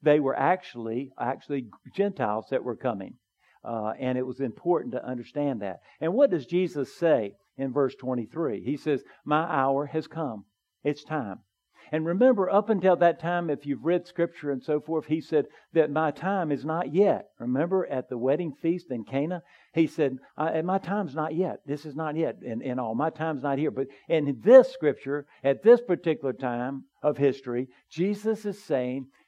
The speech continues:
that th-, my hour has come. Now, this tells me something really important, and it's something that you and I, I believe, are challenged to every day.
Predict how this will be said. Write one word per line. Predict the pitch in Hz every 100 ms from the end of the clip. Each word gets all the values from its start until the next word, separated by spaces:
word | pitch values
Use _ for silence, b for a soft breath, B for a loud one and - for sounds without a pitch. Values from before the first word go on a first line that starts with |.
| _
that | 135 131 - 110
th-, | 139 160
my | 143 151
hour | 170 175 147 120
has | 117 127 -
come. | 143 113 87 _ _ _ _ _ b b _
Now, | 156 147
this | 139 240 -
tells | 214 202 180
me | 165
something | 151 180 160 139 131
really | 151 190 190
important, | 180 - 135 107 104 101 -
and | 127
it's | 139
something | - 220 208 175
that | 151
you | 143 175
and | 170 151
I, | 156 120 104 b -
I | 160
believe, | 147 175 170 127
are |
challenged | - 165 175 165 127 113 -
to | 135 123
every | 135 139 143
day. | 143 123